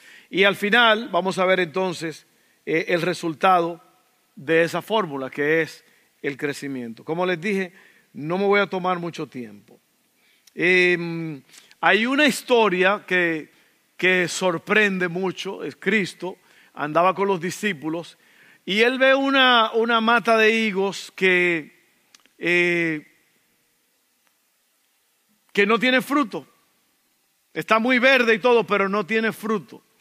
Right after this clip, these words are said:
Y parte del crecimiento es que viene el fruto. Y vamos a ver esa historia rápido en Mateo veintiuno, dieciocho al veintidós. Dice, "Por la mañana, cuando Jesús regresaba a Jerusalén, tuvo hambre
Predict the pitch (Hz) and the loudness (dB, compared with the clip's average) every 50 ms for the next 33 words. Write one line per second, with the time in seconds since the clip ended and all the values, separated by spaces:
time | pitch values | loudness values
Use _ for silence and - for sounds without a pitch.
0 | _ _ _ - - _ - - 185 - - 208 220 240 - 254 262 247 196 180 | _ _ _ -20 -20 _ -8 -8 -6 -2 2 2 2 2 2 2 2 2 2 2
1 | 240 226 - 214 233 226 254 262 247 180 160 233 220 190 - - 214 190 170 156 | 0 -2 -2 -2 -2 0 0 0 0 0 -2 -2 -2 -2 -2 -2 -2 -2 -2 -4
2 | - _ - 165 143 151 139 120 131 160 160 - - 294 254 175 - - - - | -10 _ -18 -10 -8 -6 -6 -6 -6 -8 -8 -4 -4 -2 -2 -4 -6 -12 -20 -20
3 | _ _ _ _ _ _ _ _ _ _ _ _ _ _ _ _ _ 190 208 220 | _ _ _ _ _ _ _ _ _ _ _ _ _ _ _ _ _ -4 -2 0
4 | 226 220 220 214 175 185 226 254 269 220 254 262 262 254 208 202 226 190 - 233 | 2 2 0 0 0 2 2 2 4 4 4 4 4 4 4 2 0 2 2 2
5 | 226 220 202 196 208 208 175 196 196 190 185 185 180 - 202 196 196 196 190 - | 2 4 4 4 4 2 2 2 0 0 0 -2 -2 -2 0 0 0 -2 -2 -4
6 | 185 196 196 196 190 185 180 156 - 185 190 185 - 190 185 180 180 170 156 180 | -6 -6 -6 -4 -4 -4 -6 -6 -4 -4 -4 -4 -4 -4 -4 -4 -4 -4 -4 -2
7 | 180 185 180 175 156 - _ _ _ _ _ _ _ _ _ _ _ 175 185 170 | -2 0 -2 -2 -4 -8 _ _ _ _ _ _ _ _ _ _ _ -6 -2 0
8 | 220 196 202 220 214 220 220 220 226 240 262 277 269 254 247 240 - 240 233 233 | 0 0 2 2 2 4 4 4 4 4 4 4 6 4 4 2 2 2 2 2
9 | 226 208 220 202 208 254 226 202 226 233 214 208 202 185 - - 226 214 208 202 | 2 2 2 2 0 -2 -2 0 2 2 4 4 2 2 2 4 4 4 6 4
10 | 190 190 190 190 165 180 190 190 202 196 185 151 202 190 190 190 190 202 196 185 | 4 4 2 0 0 0 0 0 0 0 0 -2 -2 0 2 2 4 4 2 2
11 | 170 160 160 175 180 175 | 0 -4 -4 -6 -6 -6